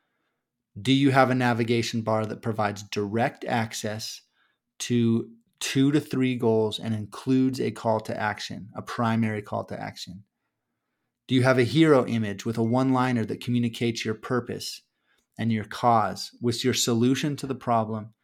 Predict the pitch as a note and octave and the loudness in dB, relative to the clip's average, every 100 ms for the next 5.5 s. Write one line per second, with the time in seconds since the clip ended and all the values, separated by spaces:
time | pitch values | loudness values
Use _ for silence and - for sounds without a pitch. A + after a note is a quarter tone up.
0 | _ _ _ - A#2 A2+ - B2 B2 A#2 | _ _ _ -4 0 0 2 2 2 0
1 | A2+ A2+ - A2 G#2+ - _ _ _ _ | -2 -2 -4 -8 -10 -14 _ _ _ _
2 | _ _ - A2 - - _ B2 G#2+ A#2 | _ _ -16 -16 -16 -20 _ -6 0 4
3 | A#2+ A#2 A2+ - - A2 G2 A#2+ A2 B2 | 6 4 2 -4 -4 -4 -4 -8 -2 2
4 | B2+ A2+ G#2+ - G2+ - C#3+ C#3 A2+ G#2+ | 2 2 -2 -4 -8 -4 0 0 0 -4
5 | G2 - G2+ G2+ A#2 | -4 -10 -10 -12 -14